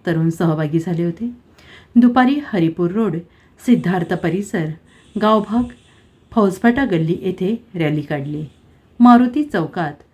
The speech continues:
छत्रपती शिवाजी महाराज यांच्या पुतळ्यास पुष्पहार अर्पण करून विशालदादांनी आशीर्वाद घेतला. पंचमुखी मारुती रोडवरील हनुमान मंदिरातही त्यांनी दर्शन घेतले.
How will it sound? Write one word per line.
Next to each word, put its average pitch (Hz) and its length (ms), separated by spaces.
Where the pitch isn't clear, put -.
छत्रपती 247 540
शिवाजी 165 320
महाराज 202 440
यांच्या 165 260
पुतळ्यास 170 400
पुष्पहार 247 640
अर्पण 170 300
करून 175 320
विशालदादांनी 269 720
आशीर्वाद 165 400
घेतला. 156 340
पंचमुखी 277 600
मारुती 190 480
रोडवरील 180 460
हनुमान 247 300
मंदिरातही 170 680
त्यांनी 160 200
दर्शन 151 420
घेतले. 151 340